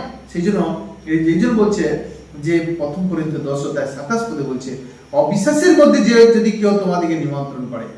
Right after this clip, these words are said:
আর তোমার যাইতে ইচ্ছা করো, তবে সম্বেদের জন্য কিছু জিজ্ঞাসা না করিয়া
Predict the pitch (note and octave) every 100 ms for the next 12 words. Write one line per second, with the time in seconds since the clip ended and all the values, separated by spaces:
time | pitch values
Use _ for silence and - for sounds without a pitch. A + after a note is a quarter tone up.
0 | - - _ _ C#3+ D3 D3 C#3+ C#3 C3
1 | C3 C3 C3 A#2+ A2 G#2+ - - D#3 D#3
2 | - C#3+ D3 A3 G#3+ B3 A3 G#3 G#3 G#3+
3 | G#3+ G#3+ G3+ G3+ G3+ G3+ G3 -